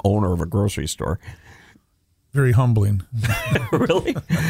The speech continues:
Speaker 1: I mean, what, what,
Speaker 2: No,
Speaker 1: what
Speaker 2: we're
Speaker 1: is
Speaker 2: very proud of it. We're very proud of what we've accomplished in, in our two stores. Um, you know, we started out at West Seneca, and then when the opportunity came around, we were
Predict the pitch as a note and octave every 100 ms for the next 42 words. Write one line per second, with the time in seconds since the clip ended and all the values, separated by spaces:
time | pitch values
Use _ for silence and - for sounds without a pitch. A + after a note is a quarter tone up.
0 | C#3+ E3+ D#3+ D#3 D3 G3 - D#3 G#2+ F#2
1 | E3+ C4 E3+ F3 D#3 C#3+ B2+ A2 G2+ G#2+
2 | C3+ B2+ A#2+ B2 B2 B2+ B2 A#2 A#2 A2+
3 | G#2+ G2+ A2+ A2 A2 - A2 G2 - -
4 | A2 G2+ F#2 - A#2 - A2 G#2+ G#2 -
5 | _ - _ - _ - G2 F#2+ F#2 F#2+
6 | _ - A2+ G#2+ G#2+ A#2 A#2 A2+ A2 A2
7 | A2+ - A#2+ A2+ A2+ A#2 A2+ A2+ G2+ A2
8 | G#2+ G#2+ G#2+ A2 G#2+ - A2+ G#2+ G2+ A2
9 | G2+ G#2+ G#2+ A2 G#2 G2